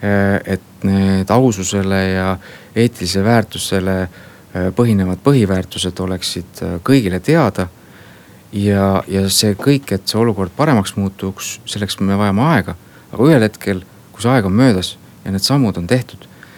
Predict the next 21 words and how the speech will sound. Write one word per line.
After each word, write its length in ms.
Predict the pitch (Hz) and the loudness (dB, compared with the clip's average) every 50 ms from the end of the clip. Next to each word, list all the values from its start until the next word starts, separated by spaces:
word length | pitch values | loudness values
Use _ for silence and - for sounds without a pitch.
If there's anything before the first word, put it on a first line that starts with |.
| - - - | -20 -20 -16
siis 240 | - - 104 98 - | -12 -8 -6 -4 -2
selline 600 | - - 110 104 101 101 98 95 95 95 95 95 95 87 | -2 0 0 0 0 0 0 0 -2 -2 -2 -2 -4 -2
aususele 540 | - 117 151 160 139 110 95 92 101 92 95 | 2 4 4 4 4 2 -2 -6 -4 -4 -4
suunatud 400 | - - 127 117 101 - - - | 0 2 2 2 0 -2 -8 -4
käitumine 420 | - 120 120 117 - 101 95 95 98 | 0 0 0 0 -2 -4 -2 0 0
muutub 360 | 98 107 107 104 - - - - | 2 0 0 -2 -4 -12 -12 -2
tavaks, 420 | - 143 156 139 95 - - - - - - - - - - - | 0 2 2 2 0 0 -4 -6 -8 -10 -16 -20 -20 -20 -18 -14
see 120 | - - 98 | -6 -2 2
mõtteviis 560 | 110 139 147 - - 101 95 92 87 82 - | 2 2 2 0 -4 -6 -4 -4 -4 -4 -2
muutub. 380 | 123 143 143 - - - 82 - - - - - - - - - - - - - - - - - | 2 2 2 0 0 -6 -8 -8 -10 -20 -20 -20 -20 -20 -20 -20 -20 -20 -20 -20 -20 -20 -14 -8
Ja 140 | - 92 92 | -6 -4 0
siis 540 | - - - 160 165 147 113 98 - - - - - | 0 2 4 6 6 6 4 2 0 -4 -8 -8 -6
me 60 | 98 | -6
saame 240 | 95 101 104 101 101 104 | -2 0 2 2 2 2
rääkida 380 | 107 104 98 - - - 95 | 2 0 -2 -4 -10 -8 -6
sellest, 400 | 90 101 90 92 90 - - - - | -6 -4 -4 -4 -6 -8 -12 -14 -20
et 160 | - - - - | -20 -16 -4 0
olukord 360 | 113 120 110 95 95 95 90 92 | 2 4 4 2 0 -2 -2 -4
on 80 | 92 98 | -2 0
oluliselt 560 | 110 127 139 123 101 87 85 90 80 - - | 2 2 4 2 2 -2 -2 -6 -8 -8 -4
parem 280 | - 101 101 92 85 | -2 -2 -2 -2 -4